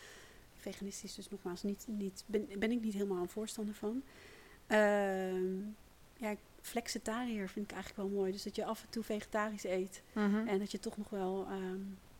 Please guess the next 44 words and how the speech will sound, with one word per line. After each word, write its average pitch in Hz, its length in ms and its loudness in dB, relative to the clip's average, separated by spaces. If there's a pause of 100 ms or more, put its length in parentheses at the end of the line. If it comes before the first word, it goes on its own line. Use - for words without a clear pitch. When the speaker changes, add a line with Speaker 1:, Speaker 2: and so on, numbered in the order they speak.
(640)
Speaker 1:
eh, 190 280 -2
je 190 100 6
vlees 202 300 2
binnenkrijgt, 180 580 -4
je 208 80 -2
B 170 240 0
twaalf 190 380 -4
binnenkrijgt. 185 520 -8
Speaker 2:
Ja. 202 160 -2 (180)
En 214 160 4
waarom 247 320 12
geen 262 280 6
veganisme? 247 840 2
Wat, 240 260 -4
eh? 220 60 -4 (460)
Speaker 1:
Omdat 277 340 12
je 247 100 6
dan, 226 520 12
eh, 202 680 6
echt - 140 -4
wel 226 100 2
heel 226 160 6
veel 214 160 2
dierlijke 233 360 6
producten 196 500 2
mist. 214 220 6
Dus - 140 -2
ook 190 100 -2
wel 226 100 4
echt - 140 -2
waardevolle 196 480 6
voedingsstoffen. 208 600 -2
En 185 80 0
B 202 220 4
twaalf 190 420 4
bijvoorbeeld 196 360 -4
kun 214 140 2
je 220 80 4
wel 175 140 2
uit 185 120 2
een 202 60 -8
supplement 190 480 0
halen. 180 380 -2
Speaker 2:
Mhm. 208 140 4